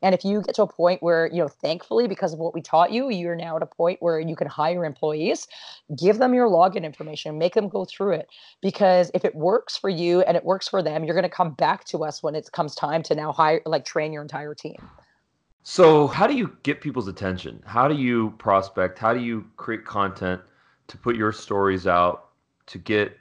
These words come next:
Speaker 2: leads, essentially, to get the dialogue started, to get your brand out there? What is your strategy?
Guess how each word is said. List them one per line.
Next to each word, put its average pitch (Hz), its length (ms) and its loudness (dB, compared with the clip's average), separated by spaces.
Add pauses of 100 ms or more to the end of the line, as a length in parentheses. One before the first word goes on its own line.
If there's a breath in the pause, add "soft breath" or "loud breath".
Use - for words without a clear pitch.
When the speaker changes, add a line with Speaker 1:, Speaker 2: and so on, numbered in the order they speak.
(120)
Speaker 2:
leads, 104 380 -6
essentially, 92 580 -4
to 90 140 -8
get 95 400 4 (340 soft breath)
the - 80 -14
dialogue 104 500 4
started, 92 520 -4
to 92 80 -16
get 87 180 -12
your 85 60 -12
brand 92 480 0
out 85 160 2
there? 87 160 -2
What 135 160 2
is 156 120 -6
your 110 200 0
strategy? - 600 -14